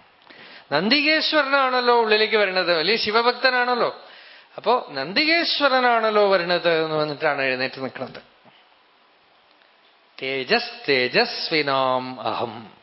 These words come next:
ബലവത് ബലം ബലവതാം ച അഹം കാമരാഗ വിവർജിതം." തേജസ്, ബലം, ബുദ്ധി എന്നൊക്കെ പറയണത് ഒക്കെ ചേർന്നിരിക്കുന്ന ഒരു ക്യാരക്ടറാണ്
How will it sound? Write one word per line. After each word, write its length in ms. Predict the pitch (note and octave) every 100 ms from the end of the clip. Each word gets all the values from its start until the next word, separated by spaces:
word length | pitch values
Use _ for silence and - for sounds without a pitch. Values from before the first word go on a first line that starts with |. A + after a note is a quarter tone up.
| _ _ - - - - _ _ _ _ _ _ _ _ _ _ _ _ D3+
ബലവത് 680 | C3 B2+ B2+ G3 A3 -
ബലം 560 | D3 B2+ C3 E3 A#3 D4 - - - - B2
ബലവതാം 960 | B2+ D3 G#3+ A#3+ G3+ F3 D#3 C#3+ C3+ -
ച 40 | A3+
അഹം 720 | B3+ C3 - C3+ - C3+ E3 _ _ - - _ -
കാമരാഗ 840 | B2 C#3 F#3+ B3 G3+ D#3+ C#3+ C#3
വിവർജിതം." 600 | B2+ A#2+ B2 G#2+ A#2+ A2+ A#2
തേജസ്, 600 | D3 D#3+ C#3+ - - F#3+
ബലം, 540 | E3+ C3+ C#3 F3 F#3+ - - _ _ _ _ _ _
ബുദ്ധി 580 | D3 F#3 B2+ B2 G3+ A3+
എന്നൊക്കെ 280 | D#3 E3+ -
പറയണത് 420 | D#3+ D#3 D3+ G3+
ഒക്കെ 320 | F3 - - A3+
ചേർന്നിരിക്കുന്ന 1120 | - E3 E3 F3 G#3 B3+ C4 F3+ E3+ F3 F3+
ഒരു 380 | D#3+ D#3 B3 A#3+ -
ക്യാരക്ടറാണ് 840 | D#3 D3+ E3 - F3+ D3+ C3+ F#3